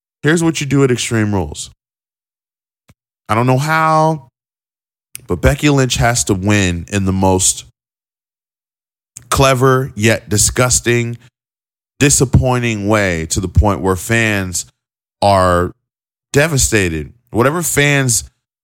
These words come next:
whatever fans she has left as far as being a babyface, make it to the point where they're just devastated. Like, "Yo, like, I can't believe she just did that."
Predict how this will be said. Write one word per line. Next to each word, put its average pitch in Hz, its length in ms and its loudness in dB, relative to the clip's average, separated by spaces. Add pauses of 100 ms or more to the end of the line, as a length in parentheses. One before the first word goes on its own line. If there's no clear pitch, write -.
(140)
whatever 143 320 2
fans 127 360 0
she 120 180 -2
has 107 440 -2
left 92 600 -2 (540)
as 90 120 -8
far 98 220 4
as 92 80 -2
being 95 180 -2
a 92 40 0
babyface, 87 720 -2 (1000)
make 175 200 0
it 185 100 -8
to - 100 -4
the 143 60 -2
point 143 260 0
where 123 100 4
they're 131 160 4
just 127 360 -2
devastated. 101 800 0
Like, 85 280 0
"Yo, 123 440 2
like, 82 320 -4
I 104 100 0
can't 127 340 -4
believe 117 260 -2
she 107 160 -4
just 98 220 -6
did 117 220 0
that." 73 260 -8